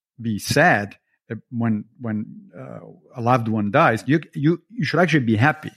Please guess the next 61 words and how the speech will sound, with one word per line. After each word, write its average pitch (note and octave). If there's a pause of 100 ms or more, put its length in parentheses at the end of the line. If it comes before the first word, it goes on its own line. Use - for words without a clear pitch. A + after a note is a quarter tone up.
(180)
You B2
should C3+
embrace A#2+
it, - (340)
right? - (560)
And C#3
he's C3
like, C#3
"What? G3+ (180)
Wait A3
a C3
minute. G#2
What F#3
do F#3
you F3
mean E3+
by A2
that? -
You B2+
know, C#3
why D#3+
should D3
I C#3
embrace B2+
the B2+
fact A2+
that A2+
my A2
wife A2+
is A2
gonna G#2
die A2
or, G2+ (320)
or A#2
my G#2+
father A#2
is G#2+
gonna G#2+
die G2+
or G2+
something A2
like G2
that? G2
What A#2+
the A#2
hell B2+
is G#2
that B2 (160)
all G#2+
about?" - (480)
But D#3+
from D3
his G#3+
point F3
of C#3
view, B2+
this B2+
was B2
perfectly A2+
reasonable G#2
because A#2